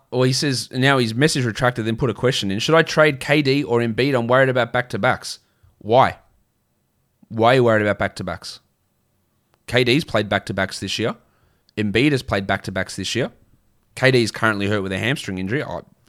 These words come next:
if you're trading these guys away, especially Embiid, if you don't get a top five player back, you're losing. If you're trading K D away and you're not getting a top seven player back, you're losing. And I don't think you're gonna get that back. Stuart Hiller.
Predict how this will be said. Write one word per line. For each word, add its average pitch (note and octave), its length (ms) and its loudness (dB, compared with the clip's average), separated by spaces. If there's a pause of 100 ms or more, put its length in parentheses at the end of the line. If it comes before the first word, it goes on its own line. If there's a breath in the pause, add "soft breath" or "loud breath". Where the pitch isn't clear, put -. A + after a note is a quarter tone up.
(840 soft breath)
if C#3+ 120 -4
you're D#3 120 4
trading G#3+ 420 4
these E3+ 160 2
guys D3 300 6
away, B2 240 4
especially F3+ 360 0
Embiid, B2+ 420 0 (180)
if B2 100 -8
you D#3 60 6
don't G#3+ 80 4
get G#3+ 100 2
a F#3+ 60 -2
top F3+ 200 0
five E3+ 380 2
player E3 200 6
back, E3 200 2
you're C3 80 2
losing. B2+ 380 0 (500)
If G2+ 80 -16
you're A2 80 -8
trading F3 260 4
K D#3+ 200 4
D F3 120 4
away C3 220 6
and D3 100 2
you're B2+ 60 0
not C#3 100 0
getting C#3 200 -2
a - 20 -6
top B2+ 160 -10
seven E3+ 320 2
player G#2 160 0
back, A#2+ 220 0
you're A#2 80 0
losing. G#2 340 0
And G#2+ 240 0
I - 20 0
don't A#2+ 80 -2
think G#2+ 120 -8
you're G#2 80 -2
gonna G2 80 -4
get G2 100 -4
that F#2+ 140 -8
back. F#2 240 -10 (760)
Stuart E3+ 440 4
Hiller. D3 320 6